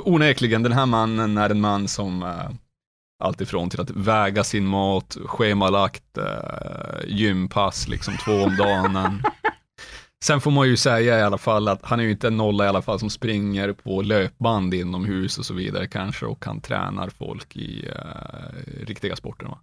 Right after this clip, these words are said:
Speaker 2: Ja.
Speaker 1: Så att, eh, han har ju det i alla fall, men att han beter sig på det här viset,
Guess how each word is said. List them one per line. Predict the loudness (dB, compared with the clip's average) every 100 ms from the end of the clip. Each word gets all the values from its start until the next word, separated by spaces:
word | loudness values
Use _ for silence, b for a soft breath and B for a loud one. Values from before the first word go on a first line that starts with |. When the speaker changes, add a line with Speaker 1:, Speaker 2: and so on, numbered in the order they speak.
| -2
Speaker 2:
Ja. | 2 2 0 _ -10
Speaker 1:
Så | -4 -4
att, | -4 -2
eh, | 0
han | 2
har | 2
ju |
det | 2 2
i | 0
alla | -2
fall, | -4 0
men | 0 2 0 -2
att | 0
han | 0
beter | 0 2 0
sig | 0
på | -2
det | 0
här | 0
viset, | -2 -6 -6 -10 -12